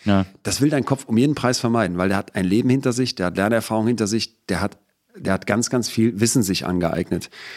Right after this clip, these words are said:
Speaker 2: Das bedeutet aber auch, du wirst niemals auf jemanden treffen und einfach sagen können, „Schalter umgelegt, neues Betriebssystem drauf,
Speaker 1: Mhm.
Speaker 2: jetzt tickst du anders.“
Speaker 1: Mhm.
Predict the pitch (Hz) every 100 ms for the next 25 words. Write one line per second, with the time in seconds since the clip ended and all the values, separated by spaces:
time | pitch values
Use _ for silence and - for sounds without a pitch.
0 | - - 87 - 98 120 151 127 101 104
1 | 139 143 151 - 90 113 117 - 117 180
2 | 143 117 135 - 104 110 113 107 - 139
3 | - 101 117 120 104 113 113 104 120 139
4 | - - _ - - 117 139 120 101 95
5 | 90 127 - - 101 113 - - 147 135
6 | 117 101 95 101 117 107 107 117 - -
7 | 147 - 123 104 127 80 82 - 107 110